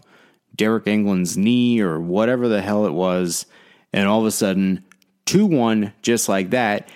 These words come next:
And then fourteen seconds later, because now we can't blame Tomas Nosek, but they're already down two one.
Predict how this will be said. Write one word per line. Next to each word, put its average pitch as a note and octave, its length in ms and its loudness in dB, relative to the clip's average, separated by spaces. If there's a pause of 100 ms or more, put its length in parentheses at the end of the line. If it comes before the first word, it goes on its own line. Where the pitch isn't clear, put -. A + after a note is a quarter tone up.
(240)
And C3 220 2
then C#3 160 2
fourteen G3+ 680 0
seconds F3+ 420 0
later, A#2 460 2 (300)
because A2 220 2
now C3+ 180 2
we A#2+ 100 0
can't B2+ 240 0
blame D#3 220 2
Tomas A#2 340 0
Nosek, A#2 320 0
but G#2 120 0
they're B2 100 2
already C#3+ 200 0
down D3 320 0
two C#3+ 200 0
one. A#2 440 0